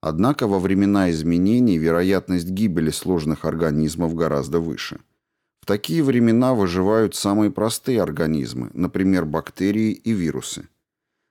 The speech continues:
Простые организмы жизнестойки, потому что они менее зависимы от специфического влияния окружения.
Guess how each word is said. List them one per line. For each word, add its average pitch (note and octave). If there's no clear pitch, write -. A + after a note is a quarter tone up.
Простые B2
организмы B2+
жизнестойки, A#2+
потому F#2
что -
они G2+
менее A2
зависимы F#2+
от -
специфического G2
влияния E2+
окружения. D#2+